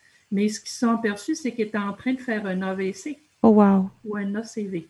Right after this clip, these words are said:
Speaker 2: Ouais,
Speaker 1: A C V.
Speaker 2: ouais, ouais.
Speaker 1: Tu sais, ça fait que
Speaker 2: C'était une
Speaker 1: pour
Speaker 2: question
Speaker 1: les
Speaker 2: de vie ou
Speaker 1: A C V, ben,
Speaker 2: mort.
Speaker 1: pour les A C V,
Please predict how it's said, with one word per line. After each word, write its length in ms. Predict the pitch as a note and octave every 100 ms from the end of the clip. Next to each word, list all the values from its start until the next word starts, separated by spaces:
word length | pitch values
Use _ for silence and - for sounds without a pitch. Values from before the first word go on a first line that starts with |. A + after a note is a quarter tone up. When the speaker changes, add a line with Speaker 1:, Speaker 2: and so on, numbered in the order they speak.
| -
Speaker 2:
Ouais, 80 | A3
Speaker 1:
A 80 | G#3
C 120 | G3+
V. 180 | E3+ - _
Speaker 2:
ouais, 340 | A3+ G#3 G3+ A3+ _ _ -
ouais. 220 | F#3+ G3+
Speaker 1:
Tu 60 | A3
sais, 160 | B3+ C4+ _ _ _
ça 180 | - G3+
fait 260 | - A3
que 380 | - G3+ F#3 F3
Speaker 2:
C'était 300 | F3 D4+ F4+
une 60 | E4+
Speaker 1:
pour 120 | D4
Speaker 2:
question 240 | A3+ D#4
Speaker 1:
les 80 | C4
Speaker 2:
de 40 |
vie 200 | G#3+ C#4
ou 40 | C4
Speaker 1:
A 40 |
C 60 | G3+
V, 20 |
ben, 100 | A3
Speaker 2:
mort. 200 | G4+ A#3
Speaker 1:
pour 80 | F3+
les 180 | A#3+ B3
A 100 | B3+
C 280 | - A3+ G#3
V, 420 | A3 D4 C#4+